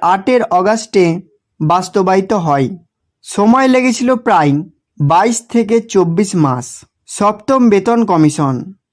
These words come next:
দু হাজার চোদ্দো এর ফেব্রুয়ারিতে গঠিত হয় এবং দু হাজার ষোলোর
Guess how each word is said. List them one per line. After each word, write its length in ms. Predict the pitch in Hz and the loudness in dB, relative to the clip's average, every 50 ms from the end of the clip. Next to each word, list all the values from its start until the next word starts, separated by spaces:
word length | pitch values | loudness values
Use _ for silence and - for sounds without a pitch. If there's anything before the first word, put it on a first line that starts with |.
| _ _ _ | _ _ _
দু 120 | 160 165 190 226 | -2 0 2 2
হাজার 240 | 254 240 277 269 277 - | 2 2 2 0 -2 -2
চোদ্দো 420 | - - 247 254 240 220 220 294 294 277 262 | -2 0 2 2 2 2 2 2 2 2 2
এর 180 | 269 226 196 190 190 190 - | 2 2 2 2 0 -2 -2
ফেব্রুয়ারিতে 640 | 220 226 233 226 233 262 254 247 254 233 - 254 226 | 0 0 2 2 2 0 2 2 0 0 0 0 2
গঠিত 380 | 185 180 185 180 226 220 196 233 | 2 2 0 0 0 -2 0 0
হয় 360 | 214 170 180 185 190 196 196 202 233 - _ _ _ _ _ _ _ _ - | -2 0 0 0 2 0 0 -2 -6 -12 _ _ _ _ _ _ _ _ -2
এবং 200 | 175 180 208 214 202 202 | 0 0 0 2 2 2
দু 80 | 185 196 | 2 2
হাজার 300 | 196 196 196 190 202 196 190 - | 0 0 0 0 -2 -2 -4 -6
ষোলোর 540 | - - - 208 214 240 262 285 262 220 208 | -10 -6 -2 0 2 2 2 2 2 2 0